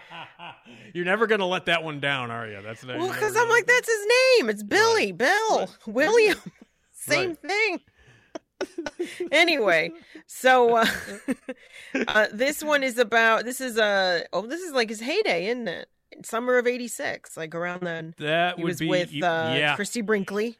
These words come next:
Speaker 1: Yeah, yeah, yeah, yeah.
Speaker 2: And he went to the restaurant, uh, that this person was working at. Um, and she treated them like anyone else in the trendy restaurant, the hostess did, which,
Speaker 1: Mm-hmm.
Speaker 2: you know,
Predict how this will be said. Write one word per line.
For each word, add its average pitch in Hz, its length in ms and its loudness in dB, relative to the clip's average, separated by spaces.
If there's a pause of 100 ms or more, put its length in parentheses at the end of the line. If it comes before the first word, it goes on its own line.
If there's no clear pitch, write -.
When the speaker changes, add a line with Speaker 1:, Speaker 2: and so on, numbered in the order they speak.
Speaker 1:
Yeah, 110 200 -12
yeah, 131 140 -8
yeah, 113 140 -12 (280)
yeah. 104 160 -20 (380)
Speaker 2:
And 175 100 -10
he 196 100 -6
went 202 260 -4
to 233 80 -8
the 226 100 -2
restaurant, 196 580 -2
uh, 170 340 -2
that 170 200 -6
this 175 240 -8
person 185 360 -10
was 170 140 -12
working 160 400 -6
at. 151 300 -4 (720)
Um, 170 1080 -4
and 202 180 -2
she 226 220 -8
treated 285 440 -4
them 214 240 0
like 196 260 -2
anyone 254 340 -2
else 220 240 -2
in 208 60 -10
the 190 80 -8
trendy 196 360 -8
restaurant, 175 520 -6
the 180 60 -8
hostess 165 420 -10
did, 143 280 -12 (280)
which, 427 140 0
Speaker 1:
Mm-hmm. 156 380 -6
Speaker 2:
you 349 60 -6
know, 180 240 -6